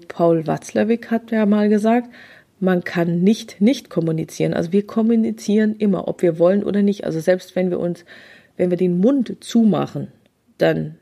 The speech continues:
bewegen wir unsere Augen. Also einmal Augenrollen <laughs> bei einer komischen Antwort oder,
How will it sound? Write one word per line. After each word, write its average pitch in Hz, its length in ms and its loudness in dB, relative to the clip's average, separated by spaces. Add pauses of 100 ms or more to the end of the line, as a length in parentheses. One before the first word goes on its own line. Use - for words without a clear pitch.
(960)
bewegen 208 440 2
wir 202 120 -2
unsere 185 340 -4
Augen. 165 440 0
Also 151 340 -6
einmal 143 460 -8
Augenrollen 175 840 2
<laughs> - 0 -
bei 175 100 0 (100)
einer 185 180 0
komischen 185 460 -2
Antwort 165 600 -4
oder, 160 220 0